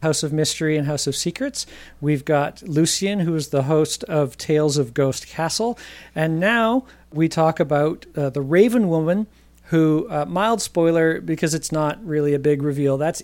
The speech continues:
Eve, who's also a co-host of, of these comics with Cain and Abel, and had a little raven with her most of the time. Brute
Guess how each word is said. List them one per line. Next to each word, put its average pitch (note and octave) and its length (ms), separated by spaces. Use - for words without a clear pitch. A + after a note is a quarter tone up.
Eve, F#3 480
who's D#3 200
also D#3+ 600
a D3 100
co-host D3 560
of, D3 300
of C#3 300
these C#3+ 220
comics C#3+ 440
with C#3+ 100
Cain D3 240
and C#3+ 120
Abel, C#3 340
and C#3+ 160
had D3 100
a D3 40
little D#3 440
raven D3+ 440
with C#3 140
her C#3+ 120
most C#3 300
of C3 80
the C3+ 80
time. C#3 340
Brute G3+ 320